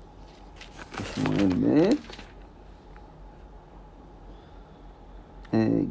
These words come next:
ג', ויהי בהיות המלחמה בין בית שאול ובין בית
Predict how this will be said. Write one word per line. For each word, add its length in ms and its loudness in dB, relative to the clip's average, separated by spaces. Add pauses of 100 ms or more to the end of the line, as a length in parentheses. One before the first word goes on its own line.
ג', 40 6 (1040)
ויהי 260 12
בהיות 320 12
המלחמה 500 10 (340)
בין 340 8
בית 180 12
שאול 260 8
ובין 320 6
בית 240 8